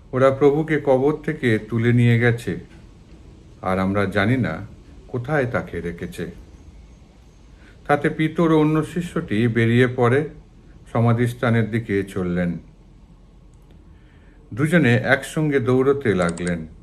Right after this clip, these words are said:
কিন্তু অন্য শিষ্যটি পিতরের চেয়ে দ্রুত ছুটে তাকে ছাড়িয়ে গেল আর সমাধিস্থানে আগেই পৌঁছল। নিচু এসে দেখল ক্ষৌম কাপড়ের সেই ফালিগুলি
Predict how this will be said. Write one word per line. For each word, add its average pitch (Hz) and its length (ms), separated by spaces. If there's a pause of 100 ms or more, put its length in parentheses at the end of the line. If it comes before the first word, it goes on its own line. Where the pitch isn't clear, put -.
(640)
কিন্তু 110 240
অন্য 110 260
শিষ্যটি 120 420
পিতরের 113 520
চেয়ে 104 300
দ্রুত 120 420
ছুটে 95 520 (440)
তাকে 123 360
ছাড়িয়ে 127 520
গেল 85 360 (520)
আর 101 160
সমাধিস্থানে 110 840
আগেই 98 580 (100)
পৌঁছল। 87 580 (1500)
নিচু 147 340
এসে 156 440
দেখল 101 560 (140)
ক্ষৌম 131 440
কাপড়ের 117 540
সেই 110 280
ফালিগুলি 107 720